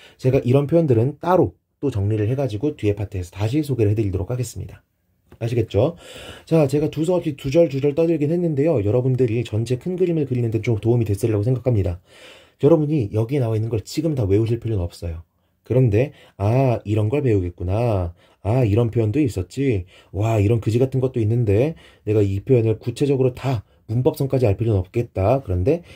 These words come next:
해석은 할 줄 알았으면 좋겠네. 아, 이런 것들은 종종 나오나 보다. 그러니까 얘가 이렇게 힘을 빼지 않고 가르쳤겠지. 어, 부정비유 같은 경우에는 이거 진짜 안 배우면 잘 모르겠다. 이참에 한번 배워야겠다."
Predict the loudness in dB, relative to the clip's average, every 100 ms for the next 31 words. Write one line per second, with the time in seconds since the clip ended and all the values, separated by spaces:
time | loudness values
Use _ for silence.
0 | -12 -2 0 2 2 2 0 0 0 0
1 | -2 -2 -2 -2 -2 -2 0 0 -2 -6
2 | -20 -14 0 2 4 4 2 2 0 2
3 | 2 0 0 0 2 2 2 2 2 0
4 | -2 -2 -2 -2 -2 -2 0 -2 0 -2
5 | -2 -6 -6 -6 -6 -8 -20 _ -4 0
6 | 2 0 -4 _ _ 0 2 4 2 0
7 | -2 -2 -2 -4 -8 -8 -6 -4 -4 -6
8 | -18 -20 -4 2 2 2 2 2 2 2
9 | 0 0 0 2 2 2 0 -2 -8 -20
10 | _ -4 0 0 0 -2 0 2 4 2
11 | 2 0 2 2 0 -4 -10 -10 -12 -10
12 | -6 -6 -4 -6 -4 -2 -2 -4 -10 -18